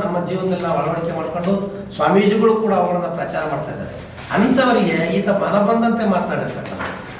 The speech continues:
ಜೊತೆಗೆ ಈ ಒಂದು ಕಾರ್ಯಕ್ರಮವನ್ನು ಕೊನೆಯಲ್ಲಿ ನಾವು ಮುಕ್ತಾಯ ಸಮಾರಂಭ, ಸಮಾರೋಪ ಸಮಾರಂಭ ಬೆಂಗಳೂರಿನಲ್ಲಿ ಮಾಡಿದಾಗ ಮಾನ್ಯ ಮುಖ್ಯಮಂತ್ರಿಗಳಿಗೆ ಸನ್ಮಾನ ಮಾಡಿದ್ವಿ. ಕಾರಣ ನಮ್ಮ ಬಸವಣ್ಣನವರೇ ಒಂದು ಸಾಂಸ್ಕೃತಿಕ ನಾಯಕ ಅಂತ ಘೋಷಣೆ ಮಾಡಿದ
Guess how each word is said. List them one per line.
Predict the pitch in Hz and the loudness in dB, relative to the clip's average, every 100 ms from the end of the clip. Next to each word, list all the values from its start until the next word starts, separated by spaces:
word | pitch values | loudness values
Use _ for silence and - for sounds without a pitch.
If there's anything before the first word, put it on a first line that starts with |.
| - | -4
ಜೊತೆಗೆ | 165 190 262 | 2 4 4
ಈ | 180 202 196 | 6 4 4
ಒಂದು | 208 202 | 2 0
ಕಾರ್ಯಕ್ರಮವನ್ನು | 180 185 208 208 190 - - - - 196 - - - | 0 0 0 2 2 2 2 2 2 2 0 -6 -8
ಕೊನೆಯಲ್ಲಿ | - 196 233 233 226 | -2 4 4 4 2
ನಾವು | 214 202 196 185 | 2 2 2 0
ಮುಕ್ತಾಯ | 190 214 202 | -2 0 0
ಸಮಾರಂಭ, | 185 180 175 | 0 0 -2
ಸಮಾರೋಪ | - 175 196 202 202 196 | -2 -2 2 4 4 2
ಸಮಾರಂಭ | 180 180 180 175 | 0 2 2 0
ಬೆಂಗಳೂರಿನಲ್ಲಿ | 165 190 202 196 185 | 0 0 2 4 2
ಮಾಡಿದಾಗ | 185 - 190 185 - - - - - | 2 0 2 2 0 -4 -8 -10 0
ಮಾನ್ಯ | 185 190 | 4 4
ಮುಖ್ಯಮಂತ್ರಿಗಳಿಗೆ | 180 185 208 202 185 196 190 | 4 2 2 0 0 0 0
ಸನ್ಮಾನ | 180 196 190 180 | 0 4 4 2
ಮಾಡಿದ್ವಿ. | - - - - | 0 -2 -4 -2
ಕಾರಣ | 190 208 180 - - - - - - | 2 4 4 2 -2 -8 -14 -14 -6
ನಮ್ಮ | 147 160 151 - - 151 | 0 2 4 4 2 0
ಬಸವಣ್ಣನವರೇ | - 214 214 196 190 | 0 2 4 4 4
ಒಂದು | 180 - | 2 0
ಸಾಂಸ್ಕೃತಿಕ | - 196 190 196 190 | 0 0 0 0 0
ನಾಯಕ | 175 - 185 185 | 0 2 2 2
ಅಂತ | 175 - - | -2 -2 -2
ಘೋಷಣೆ | 175 180 180 | 0 2 0
ಮಾಡಿದ | - - | 0 -2